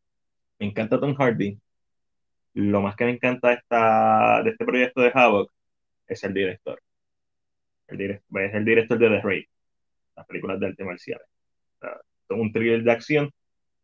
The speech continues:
con el tipo que probablemente hizo la mejor película de acción de los últimos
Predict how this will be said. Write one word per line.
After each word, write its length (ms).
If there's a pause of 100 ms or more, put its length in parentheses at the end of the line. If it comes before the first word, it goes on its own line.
(160)
con 440
el 220
tipo 380
que 160
probablemente 540
hizo 180
la 80
mejor 280
película 800
de 140
acción 500
de 100
los 160
últimos 640